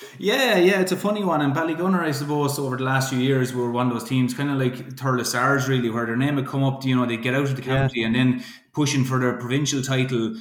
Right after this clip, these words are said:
Speaker 1: you know, something would unhinge them along the way. But, you know, for me, with this Ballygunner team,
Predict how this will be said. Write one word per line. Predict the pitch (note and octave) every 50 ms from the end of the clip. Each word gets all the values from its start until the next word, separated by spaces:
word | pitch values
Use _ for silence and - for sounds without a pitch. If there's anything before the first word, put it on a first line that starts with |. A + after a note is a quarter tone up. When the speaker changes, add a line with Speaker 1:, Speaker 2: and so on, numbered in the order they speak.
| - - -
Speaker 1:
you | B2+
know, | B2+ B2+ B2
something | B2 - C#3+ C#3 C3 C3+ C3
would | B2 B2 B2
unhinge | A#2+ A#2 C3 C#3+ C#3+ C3 B2+
them | B2 A#2+ A#2
along | A#2 A#2+ B2 B2
the | A#2 A2+
way. | B2 C3 C3+ C3
But, | A#2+ B2 B2 - - - - _ _
you | F#3
know, | G3+ A3+ G#3+
for | - - F#3
me, | F#3+ G#3 G#3
with | F#3 F3
this | F#3 F#3
Ballygunner | - - D#3 D3+ C3 C3 D3+ D#3+ D3+ C3+
team, | C#3+ C#3 B2+ A#2 A#2 -